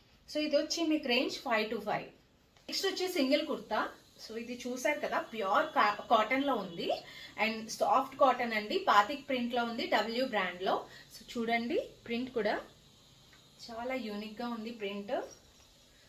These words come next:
So, సైజెస్ అన్ని అవైలబుల్ లేవు. రేంజ్ వచ్చి ఫైవ్ ఫిఫ్టీ. సింగిల్ కుర్తా. So, చూసారు కదా, డబ్ల్యూ బ్రాండ్ లో త-, చాలా థిక్ ఫ్యాబ్రిక్ లో ఉంది. And, ఆ, simple and elegant గా ఉందండి డిజైన్.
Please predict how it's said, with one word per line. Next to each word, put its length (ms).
So, 60
సైజెస్ 420
అన్ని 240
అవైలబుల్ 420
లేవు. 180
రేంజ్ 340
వచ్చి 240
ఫైవ్ 280
ఫిఫ్టీ. 360
సింగిల్ 480
కుర్తా. 420
So, 60
చూసారు 260
కదా, 180
డబ్ల్యూ 400
బ్రాండ్ 320
లో 100
త-, 480
చాలా 180
థిక్ 300
ఫ్యాబ్రిక్ 480
లో 100
ఉంది. 500
And, 400
ఆ, 340
simple 340
and 220
elegant 520
గా 120
ఉందండి 360
డిజైన్. 560